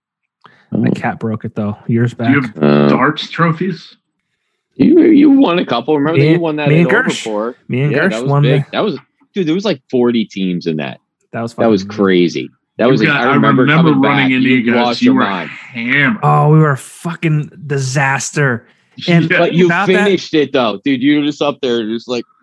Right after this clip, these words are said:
Speaker 2: you literally outdrank everybody else. That's what happened. You just beat everybody else down with that.
Speaker 1: Those, that's what happens with those. And I, and I could, I would probably die t-, today if I tried doing that. But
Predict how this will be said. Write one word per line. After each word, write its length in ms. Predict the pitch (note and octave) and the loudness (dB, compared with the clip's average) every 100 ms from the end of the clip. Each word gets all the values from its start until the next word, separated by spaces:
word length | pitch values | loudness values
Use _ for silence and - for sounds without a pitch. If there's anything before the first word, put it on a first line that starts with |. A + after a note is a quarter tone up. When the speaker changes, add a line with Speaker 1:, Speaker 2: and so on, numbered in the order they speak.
| - | -8
Speaker 2:
you 200 | B2 C3 C#3 | -4 -2 2
literally 380 | F#3 F3+ D3+ B2 | 2 4 2 2
outdrank 500 | B2 G#2 A2+ B2+ A#2 | -2 -2 -4 -2 -4
everybody 400 | F#2+ F2 F#2 F2+ | -4 -4 -2 -2
else. 240 | D#2 D2+ | -4 -6
That's 200 | F#2+ F#2 | -4 -4
what 120 | G#2 | -4
happened. 380 | G#2+ G#2+ F#2 D2 | -2 -2 -2 -10
You 120 | D#2 D2+ | -10 -6
just 200 | F2+ - | -4 0
beat 200 | G2+ G2+ | 2 2
everybody 380 | F#2+ F2+ F#2+ | 2 0 0
else 180 | F2 E2+ | 0 -4
down 300 | F2 F2 E2 | -6 -6 -8
with 100 | C#2+ - | -10 -4
that. 200 | A2+ D#3+ | -2 0
Speaker 1:
Those, 280 | D#3 C3 - - | 0 -4 -14 -4
that's 220 | D3+ - | -4 0
what 80 | C#3 | -2
happens 320 | - B2 A#2+ | 0 -2 -2
with 80 | A#2+ | -4
those. 240 | A2+ A2+ | -4 -4
And 180 | C#3 C3+ | -2 -2
I, 40 | B2+ | -2
and 300 | C#3 C#3 - _ _ - | -2 -4 -4 _ _ -6
I 80 | C3+ | -4
could, 240 | D3+ A#2 | -4 -6
I 140 | C#3+ C#3 | 0 0
would 100 | C3+ | 2
probably 220 | C#3+ A#2+ | 0 2
die 360 | B2 B2 A#2+ A#2+ - | 2 2 2 0 -4
t-, 140 | - - | -12 -8
today 380 | - A#2 A#2 A2 | -2 2 4 2
if 120 | G#2+ | 2
I 100 | G#2+ | 0
tried 320 | - A#2+ A2+ | 0 0 2
doing 240 | A2+ A2+ A2 | 2 4 4
that. 220 | G#2 G2 | 2 0
But 180 | A2+ | -2